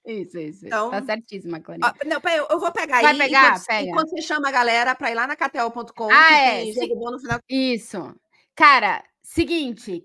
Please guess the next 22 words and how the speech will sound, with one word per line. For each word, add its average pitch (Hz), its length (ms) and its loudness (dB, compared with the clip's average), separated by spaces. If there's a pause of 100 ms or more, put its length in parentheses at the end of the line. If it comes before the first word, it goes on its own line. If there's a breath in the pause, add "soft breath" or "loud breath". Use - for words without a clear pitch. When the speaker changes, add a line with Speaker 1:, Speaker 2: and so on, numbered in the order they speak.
Speaker 1:
quem 403 400 0
é, 311 460 -2
tá 277 360 4
a 262 40 0
fim 262 240 -10
de 233 80 -18
palpitar, 247 720 0
o 320 120 -6
caminho 262 480 -2
é 269 100 -6
K 269 260 0
T 269 160 -6
O 233 120 0
ponto 254 320 -10
com. 233 440 -10 (480)
No 359 180 -4
fim 349 200 -6
de 330 60 -10
semana 269 380 -4
tem 277 180 -8
campeonato 226 400 -4
espanhol, 196 680 -10